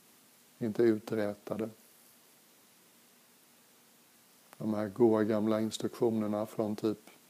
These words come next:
tretusen år tillbaka. De gör att man ska stå som om man hade ett koltrastägg i varje armhåla.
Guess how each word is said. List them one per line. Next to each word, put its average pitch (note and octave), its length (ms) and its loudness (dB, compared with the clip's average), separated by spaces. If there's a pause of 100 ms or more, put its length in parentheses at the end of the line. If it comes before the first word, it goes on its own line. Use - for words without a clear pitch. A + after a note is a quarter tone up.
tretusen A2+ 600 0
år A#2 100 -2
tillbaka. A2 600 -4 (1300)
De A#2 140 2
gör G#2+ 100 4
att G2+ 60 -2
man A2 160 -2
ska A2+ 200 0
stå G#2 420 4
som G#2+ 220 -4
om G#2+ 100 0
man G#2 160 -2
hade G#2+ 260 -2
ett - 240 -10
koltrastägg A2 960 -2
i A2+ 60 2
varje G#2+ 380 2
armhåla. G#2 640 -4